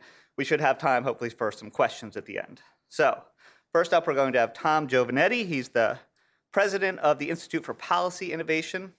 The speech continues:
a free market think tank based in Dallas.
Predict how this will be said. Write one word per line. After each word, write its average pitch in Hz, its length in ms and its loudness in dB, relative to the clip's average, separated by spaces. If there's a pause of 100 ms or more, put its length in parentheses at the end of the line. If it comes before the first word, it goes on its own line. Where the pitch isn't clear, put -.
(140)
a 110 220 4
free 170 180 -4
market 151 380 -2
think 131 160 -4
tank 135 180 -4
based 117 240 -2
in 101 120 -14
Dallas. 131 560 0